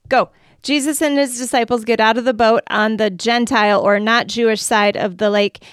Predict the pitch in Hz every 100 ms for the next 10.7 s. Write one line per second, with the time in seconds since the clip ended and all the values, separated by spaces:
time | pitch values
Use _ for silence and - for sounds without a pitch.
0 | - - 226 226 262 240 240 240 233 247
1 | 226 226 226 220 233 226 196 220 196 226
2 | 208 - 277 254 240 254 196 - - -
3 | 226 214 220 - 240 240 247 254 233 -
4 | 233 202 190 - 208 202 202 185 - -
5 | 285 269 262 226 190 226 220 220 208 214
6 | - 214 214 208 - 226 214 247 247 226
7 | 208 208 208 196 - 277 233 214 202 -
8 | 202 - 277 247 226 202 202 202 202 -
9 | - - _ - 247 262 247 214 - 226
10 | 202 208 196 190 180 185